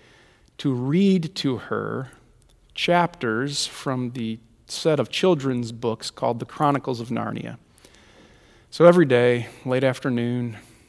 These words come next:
Grandpa Herm would head on down to Caroline's house and read the next chapter. He started at The Lion, the Witch, and the Wardrobe, and he made his way through all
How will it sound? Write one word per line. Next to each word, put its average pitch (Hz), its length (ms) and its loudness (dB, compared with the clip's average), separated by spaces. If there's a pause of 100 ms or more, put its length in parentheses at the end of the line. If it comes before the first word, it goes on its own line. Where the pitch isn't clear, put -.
(720)
Grandpa 127 340 -4
Herm 123 460 -2
would 123 140 -8
head 131 220 -4
on 123 180 -2
down 120 300 0
to 123 60 -10
Caroline's 120 520 -2
house 110 480 -4
and 113 160 -8
read 117 220 -4
the 113 80 -4
next 110 260 -6
chapter. 110 400 -6
He 110 40 -6
started 120 420 4
at 127 80 -10
The 127 80 2
Lion, 120 260 0
the 117 80 -4
Witch, 120 160 -6
and 120 80 -4
the 117 40 -4
Wardrobe, 113 540 0
and 107 60 -2
he 107 80 -4
made 113 220 -2
his 120 120 -4
way 113 200 -2
through 117 300 -8
all 117 540 -2